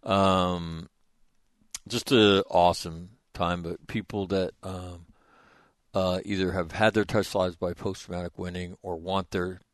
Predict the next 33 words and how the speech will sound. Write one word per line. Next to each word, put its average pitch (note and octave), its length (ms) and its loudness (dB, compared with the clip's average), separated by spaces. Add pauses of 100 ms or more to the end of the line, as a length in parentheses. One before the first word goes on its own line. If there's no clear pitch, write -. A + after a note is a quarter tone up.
touch, G2 220 -6 (380)
lives F#2+ 320 -2
touched - 240 -6
by F#2 100 -2
post-traumatic F2+ 540 -8
winning F2 240 -10
because E2+ 480 -4 (400)
they've F#2 160 0
heard G#2+ 260 4
about F2+ 380 2
it, F2+ 180 -6
somebody E2 300 -8
told G2+ 400 -2
them, F2+ 420 -6
the E2 80 -12
person F#2+ 300 -8
that - 120 -16
told G#2 240 0
me G2 120 -4
is F2+ 100 -10
no E2 100 -4
bullshit. G2+ 760 2 (640)
Um, E2+ 680 -2 (260)
yeah, F#2 300 4
that's E2+ 220 -2
my A2+ 140 2
favorite G2 380 -2
part E2 340 -8 (680)
of E2+ 440 -2 (360)
when F#2 600 -8
people F2+ 280 -6
contact E2+ 580 -6
me. D#2+ 320 -16